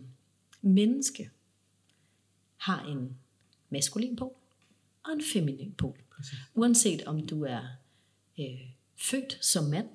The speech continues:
Speaker 2: Mhm.
Speaker 1: eller født som kvinde.
Speaker 2: Præcis.
Speaker 1: Så den der med at genfinde balancen,
Speaker 2: Mhm.
Speaker 1: både hos manden og kvinden, fordi vi, vi er jo begge to, begge køn er jo sådan offroad i den ene af polerne, ikke?
Speaker 2: Mhm. Præcis.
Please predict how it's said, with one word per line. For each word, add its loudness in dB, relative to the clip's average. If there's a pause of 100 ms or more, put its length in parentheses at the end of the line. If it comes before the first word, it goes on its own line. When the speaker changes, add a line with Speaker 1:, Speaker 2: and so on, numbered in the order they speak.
(140)
Speaker 2:
Mhm. -4
Speaker 1:
eller -2
født -6 (220)
som 0 (100)
kvinde. -4 (200)
Speaker 2:
Præcis. -12 (1120)
Speaker 1:
Så 2
den 4
der -6
med -2
at -8
genfinde 0
balancen, -4 (100)
Speaker 2:
Mhm. -12 (1300)
Speaker 1:
både 2
hos 2
manden -2
og -10
kvinden, -4
fordi -6 (120)
vi, -10 (160)
vi 0
er 2
jo 0
begge -2
to, -6 (120)
begge 0
køn 0
er -6
jo -4
sådan -2 (100)
offroad -4
i -4 (480)
den 0
ene -4
af -8
polerne, -2
ikke? -4 (200)
Speaker 2:
Mhm. -6 (1300)
Præcis. -4